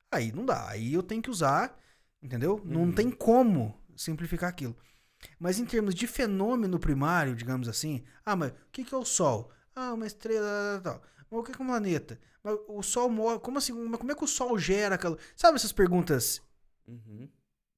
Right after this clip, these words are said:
Speaker 1: primárias, assim, essas perguntas iniciais? Mas o que que é uma estrela? O que é uma galáxia? Não sei o que e tal. Essas perguntas, elas são boas de responder. Na verdade, qualquer uma, mas é, é,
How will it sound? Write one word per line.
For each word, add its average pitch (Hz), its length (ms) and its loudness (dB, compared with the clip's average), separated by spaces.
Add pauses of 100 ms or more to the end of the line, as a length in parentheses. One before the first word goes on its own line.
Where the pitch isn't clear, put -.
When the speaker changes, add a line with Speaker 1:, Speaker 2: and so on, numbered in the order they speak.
(140)
Speaker 1:
primárias, 165 540 8
assim, 127 140 -4
essas 147 120 -2
perguntas 147 320 -2
iniciais? 135 640 -2 (420)
Mas 208 60 -4
o - 20 -12
que 294 100 -6
que - 100 -8
é - 20 -6
uma 254 120 -4
estrela? - 160 -6
O 196 40 -10
que 269 140 -4
é 277 40 -2
uma 269 80 -2
galáxia? 208 640 2
Não 170 80 -6
sei 180 120 -6
o 170 40 -8
que 196 100 -8
e 185 60 -6
tal. 190 280 -6 (1200)
Essas 277 400 4
perguntas, 190 760 2 (380)
elas 180 180 2
são 214 260 4
boas 180 400 8
de 143 60 -2
responder. 120 520 -6 (440)
Na 202 60 -4
verdade, 330 140 4
qualquer 320 260 2
uma, 175 260 4
mas 117 280 -2 (360)
é, 147 320 -2
é, 151 80 -4